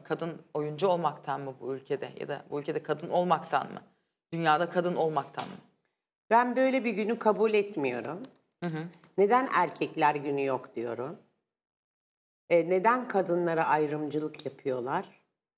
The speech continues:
Speaker 2: Niye onlara bir gün ayırıyorlar? E, ne yapmaya çalışıyorlar? Her gün benim günüm. Ben de bir kadınım.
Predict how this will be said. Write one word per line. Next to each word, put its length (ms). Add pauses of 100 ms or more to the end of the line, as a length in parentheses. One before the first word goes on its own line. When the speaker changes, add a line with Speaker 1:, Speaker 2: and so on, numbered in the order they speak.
(200)
Speaker 2:
Niye 200
onlara 540
bir 160
gün 500
ayırıyorlar? 720 (1000)
E, 400
ne 60
yapmaya 540
çalışıyorlar? 840 (600)
Her 360
gün 380
benim 320
günüm. 340 (400)
Ben 260
de 120
bir 120
kadınım. 480